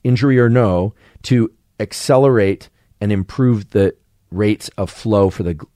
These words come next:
glymphatic system. I find this really interesting because I think nowadays there's such an obsession with, like, high intensity interval training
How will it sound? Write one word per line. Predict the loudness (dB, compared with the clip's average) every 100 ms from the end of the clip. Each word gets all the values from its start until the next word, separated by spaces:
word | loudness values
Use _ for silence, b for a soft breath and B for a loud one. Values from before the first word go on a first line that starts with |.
| -12
glymphatic | -8 -8 -6 -8 -8 -12
system. | -14 -14 -16 -16 -18 _ _ b b b b b
I | -2
find | 0 2 2
this | 0 -2
really | 0 2 2
interesting | -2 -4 -8 -8 -8
because | -8 -6 -4
I | -2
think | -2 -4
nowadays | -4 -2 2 2 0
there's | -4
such | -6 -4
an | -4
obsession | -2 -2 -4 -4 -6
with, | -8 -10
like, | -12 -12
high | -8 -6
intensity | -4 -6 -6 -4 0
interval | 2 2 0
training | -2 0 0 0 -2